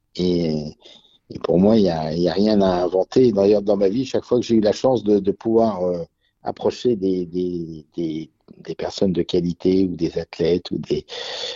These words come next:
ou des, ou des hommes d'affaires, ça a toujours été pour moi une, une opportunité, une chance. Et il s'agissait de, évidemment de, de sécuriser cette relation <laughs> et non pas de la remettre en doute.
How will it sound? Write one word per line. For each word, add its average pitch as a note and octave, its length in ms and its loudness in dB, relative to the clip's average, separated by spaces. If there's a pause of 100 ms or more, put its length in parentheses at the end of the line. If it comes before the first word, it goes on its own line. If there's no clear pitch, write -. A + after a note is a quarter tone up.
ou - 140 0
des, D2+ 120 0
ou D#2+ 120 0
des E2 220 4
hommes E2+ 140 4
d'affaires, A2 340 4
ça F2 140 0
a - 20 -2
toujours F2 320 4
été F2 200 2
pour F2 200 2
moi F#2+ 320 4
une, D2+ 280 -4
une F#2 160 -2
opportunité, F2+ 760 0
une E2 120 -2
chance. - 400 -2
Et D#2+ 40 -6
il E2 260 -14
s'agissait E2+ 680 0
de, - 160 -14 (680)
évidemment F2 460 2
de, E2 400 2 (400)
de F2+ 100 0
sécuriser F#2+ 600 2
cette F2 220 -2
relation F#2 540 0
<laughs> - 80 -8
et - 40 -4
non A2 120 2
pas A2+ 140 0
de F#2+ 80 -2
la F2+ 60 -4
remettre F#2 380 0
en E2 40 -2
doute. G#2+ 300 -10